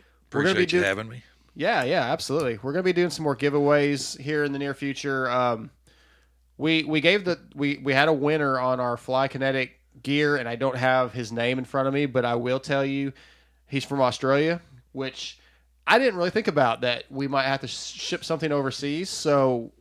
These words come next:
Speaker 1: probably from now on, we're gonna do U S only. I apologize. Um, it costs quite a bit of money to ship something out, just so everybody knows,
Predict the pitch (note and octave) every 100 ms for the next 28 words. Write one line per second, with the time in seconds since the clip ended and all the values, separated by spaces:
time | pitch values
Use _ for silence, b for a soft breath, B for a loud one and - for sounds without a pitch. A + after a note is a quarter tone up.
0 | _ - - F3+ C#4+ D#4 G#3+ F3+ - D3+
1 | D3 D3 B2+ B2 D3 G3 E3+ C#3+ C3 C3+
2 | B2 B2+ A#2+ A#2 C3+ C3+ C3 - A#2+ C3
3 | D#3 E3+ C#3+ B2 A#2+ - A#2+ B2+ C#3 C#3
4 | D#3 E3+ - b b b b b _ -
5 | C3 B2 A#2+ A2 - B2+ C#3+ - A#3+ -
6 | - F#3+ D#3 C3 C3+ D3+ B2 - - -
7 | B2 B2+ B2+ A#2 B2 - C3 B2 A#2 A#2+
8 | A#2 C#3+ G3 -